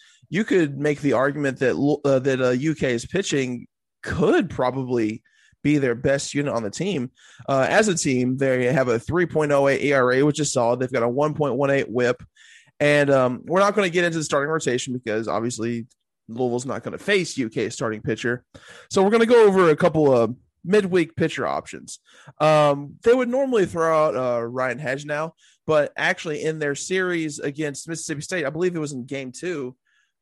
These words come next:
um, their star-, their normal weekend starter, Mason Hazelwood, he suffered an arm injury,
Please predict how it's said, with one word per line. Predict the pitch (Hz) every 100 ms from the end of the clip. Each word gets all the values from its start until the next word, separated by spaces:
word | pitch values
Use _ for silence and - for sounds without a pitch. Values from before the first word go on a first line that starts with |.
| -
um, | 143 139 135 131 135 _
their | 135 160 156
star-, | - - 151 143
their | 139 147
normal | 151 196 180 156
weekend | 175 160 143
starter, | 165 165 139
Mason | 147 165 139
Hazelwood, | 147 214 175 143 131 131
he | 185
suffered | - 175 160 131
an | 123
arm | 147 214 165
injury, | 135 131 113 131